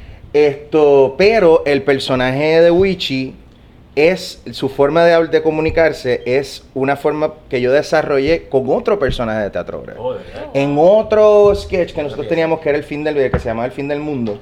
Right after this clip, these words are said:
Speaker 2: Ok.
Speaker 1: yo tenía un personaje que hablaba bastante parecido a Wichi.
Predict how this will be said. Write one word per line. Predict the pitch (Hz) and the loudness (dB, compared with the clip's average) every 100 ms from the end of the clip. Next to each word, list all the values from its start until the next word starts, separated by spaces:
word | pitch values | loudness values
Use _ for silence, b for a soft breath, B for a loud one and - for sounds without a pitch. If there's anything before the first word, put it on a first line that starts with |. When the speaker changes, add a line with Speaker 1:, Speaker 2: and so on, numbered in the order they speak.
| - | -16
Speaker 2:
Ok. | 107 B B - | -20 B B -4
Speaker 1:
yo | 131 | -2
tenía | 139 143 | 0 -2
un | 147 | 0
personaje | 156 - 165 175 156 135 131 - - | 0 2 4 4 2 0 -4 -12 -2
que | 135 | 2
hablaba | 127 123 123 147 | 4 4 4 4
bastante | 151 127 120 123 | 2 0 -4 -2
parecido | 131 131 - 120 | 0 0 0 0
a | 113 | 0
Wichi. | 101 - | -4 -10